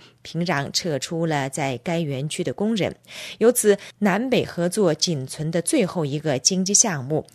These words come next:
也被迫中断。政治方面，南北关系早已进入冰期，原因是朝鲜违背联合国的有关决议，继续推动核武以及导弹项目。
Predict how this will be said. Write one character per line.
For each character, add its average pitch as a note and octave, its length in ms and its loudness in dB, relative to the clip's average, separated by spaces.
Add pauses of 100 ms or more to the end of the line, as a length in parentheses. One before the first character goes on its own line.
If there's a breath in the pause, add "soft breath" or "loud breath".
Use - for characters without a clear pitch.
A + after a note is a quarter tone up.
也 C#3 140 -6
被 C#3+ 180 -4
迫 C#3 220 -10
中 D3 200 -4
断。 E3+ 280 2 (1500 soft breath)
政 C4 220 4
治 F3+ 60 0
方 F#3+ 200 0
面， F3+ 220 2 (220 loud breath)
南 G3 180 2
北 G3+ 140 2
关 F3+ 280 0
系 E3+ 340 2
早 F#3 240 0
已 F#3+ 120 0
进 F3 180 0
入 C3 160 -6
冰 D#3 300 -4
期， - 340 4 (220 loud breath)
原 G#3+ 180 4
因 C4+ 160 0
是 A3 260 2 (100)
朝 F#3 200 2
鲜 G3+ 280 4
违 D3+ 200 0
背 E3+ 320 2
联 D#3+ 220 -2
合 A3 180 -4
国 F3+ 160 -2
的 G3 100 0
有 D#3 160 0
关 F#3+ 240 0
决 D3 300 -2
议， A3 260 0 (280 loud breath)
继 A#3+ 160 2
续 D#3+ 220 -2
推 G3+ 280 -2
动 D#3+ 300 0
核 G3 320 -2
武 D#3+ 240 0
以 D3 120 -8
及 D#3 260 -2
导 B2+ 200 -6
弹 C#3 220 -6
项 C#3 280 -2
目。 B2 220 -6